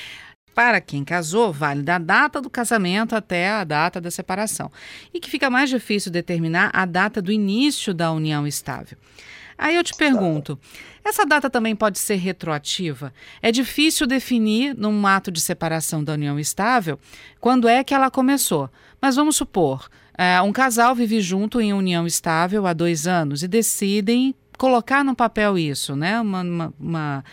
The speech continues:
Speaker 1: registrar a união estável num, num cartório. E aí eles podem dizer, "Olha, nós já estamos morando juntos há dois anos", ou tem que contar dali pra frente?
Speaker 2: Não, podem sim.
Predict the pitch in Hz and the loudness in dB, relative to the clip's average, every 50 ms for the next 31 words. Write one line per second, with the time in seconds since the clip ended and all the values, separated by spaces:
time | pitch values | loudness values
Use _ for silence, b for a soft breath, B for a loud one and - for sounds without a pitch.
0 | B B B 214 240 214 233 220 - - 240 233 240 254 247 226 220 226 233 226 | B B B 2 2 2 2 -2 0 2 2 4 4 4 4 2 2 2 2 0
1 | 220 196 - - 214 202 208 202 214 202 196 196 196 185 175 180 190 190 - 190 | 0 -2 -2 0 2 2 2 2 0 0 0 0 -2 -2 -2 -4 -4 -2 -4 -6
2 | 170 - - 180 160 143 127 - 165 B B B B B B B B B - 247 | -6 -2 -2 0 0 0 -2 -4 -8 B B B B B B B B B 2 4
3 | 254 285 294 302 - - - - 285 294 311 302 240 247 226 208 220 202 185 247 | 4 4 2 2 0 -2 0 2 4 4 4 6 4 2 2 2 2 2 4 4
4 | 247 240 226 214 214 226 233 214 185 196 240 269 285 269 - - - 254 254 262 | 4 4 4 4 4 4 2 2 2 2 2 2 2 2 0 -2 0 2 2 2
5 | 254 247 208 208 214 214 208 214 208 196 185 160 185 208 196 - 190 165 165 170 | 2 2 0 0 0 0 0 0 0 0 -2 0 -2 -2 -2 -2 -4 -4 -4 -4
6 | 160 160 160 160 151 151 214 240 262 269 262 269 254 - 254 - - - - 240 | -2 -2 -2 -2 0 0 0 2 2 2 0 0 0 -2 -4 -6 -6 -4 -2 -2
7 | 233 208 226 214 208 196 196 190 208 233 233 - 208 190 - - 151 131 113 123 | 0 0 0 0 2 2 2 2 0 -2 -2 -2 -6 -4 -4 -6 -6 -4 -6 -8
8 | - - - - _ _ _ _ _ _ _ _ _ _ _ _ _ _ _ - | -8 -10 -12 -12 _ _ _ _ _ _ _ _ _ _ _ _ _ _ _ -6
9 | - 135 139 123 98 - - 117 139 143 139 143 135 - - - - - | -2 -2 -2 -2 -2 -2 0 2 2 2 0 -2 -6 -6 -8 -10 -12 -12